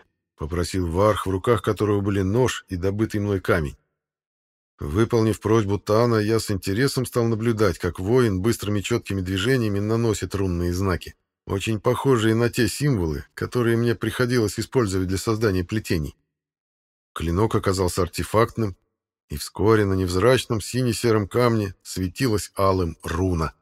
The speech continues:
«Готово», — произнес орденец и прижал к неказистой поделке правую ладонь. Небольшая вспышка, и кусок камня начал излучать белый холодный свет.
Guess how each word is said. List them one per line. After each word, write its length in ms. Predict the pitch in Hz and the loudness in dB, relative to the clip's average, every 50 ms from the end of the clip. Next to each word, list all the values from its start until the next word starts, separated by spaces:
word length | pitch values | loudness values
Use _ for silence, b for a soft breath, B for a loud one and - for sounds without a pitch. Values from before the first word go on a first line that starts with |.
| _ _ _ _ _ _ _ _ _ _ _ _ _ _ _ _ _ _ _ _ | _ _ _ _ _ _ _ _ _ _ _ _ _ _ _ _ _ _ _ _
«Готово», — 680 | - 71 71 85 98 98 - 107 90 78 69 64 - - - _ _ _ _ _ _ _ _ _ _ _ | -6 -2 2 4 4 4 4 4 4 4 2 0 -4 -8 -12 _ _ _ _ _ _ _ _ _ _ _
произнес 500 | - 82 87 85 85 90 90 87 - - | -14 -12 -10 -8 -6 -4 -4 -4 -4 -2
орденец 560 | 113 110 107 101 95 98 95 92 90 - - _ _ _ _ _ _ - | 0 0 0 0 -2 -2 -2 -4 -6 -8 -16 _ _ _ _ _ _ -10
и 100 | 95 85 | -8 -8
прижал 500 | - - 87 90 90 98 117 123 120 107 | -4 -4 -4 -2 0 2 2 2 2 2
к 60 | - | 0
неказистой 560 | 98 98 - 104 101 95 110 104 - - 95 | -4 -2 0 0 0 0 0 -2 -2 -4 -4
поделке 500 | - - 98 90 92 104 101 92 - 92 | -2 0 0 0 0 0 0 0 -2 -4
правую 420 | - - 95 95 95 92 92 90 | -2 0 2 2 2 2 0 0
ладонь. 380 | 85 87 87 92 98 98 90 - _ _ _ _ _ _ _ _ _ _ _ _ _ _ _ _ _ _ _ _ _ _ | 0 0 2 2 2 2 0 -2 _ _ _ _ _ _ _ _ _ _ _ _ _ _ _ _ _ _ _ _ _ _
Небольшая 460 | - 73 76 76 80 80 - 90 92 90 | -8 -6 -4 -4 -4 -2 0 0 0 0
вспышка, 520 | - - - 120 123 - - - 101 87 _ _ - | 0 0 2 2 2 2 0 -4 -8 -8 _ _ -10
и 80 | - | -10
кусок 480 | 101 - - 101 - - 131 117 - _ | -8 -6 -8 -6 -4 -2 -2 -2 -2 _
камня 320 | - 131 123 117 110 107 | -2 0 0 0 0 0
начал 360 | 104 110 113 104 - 107 101 98 | 0 0 0 0 0 -2 -2 -2
излучать 460 | 95 95 98 95 - - 110 98 82 | -2 -2 -4 -4 0 0 0 0 0
белый 360 | 82 82 107 117 104 92 87 | -2 0 2 2 2 2 0
холодный 440 | 82 - 92 90 92 90 82 90 85 | -2 -2 0 0 0 0 0 -2 -4
свет. 380 | - - 90 92 95 87 - | -2 0 0 2 2 0 -2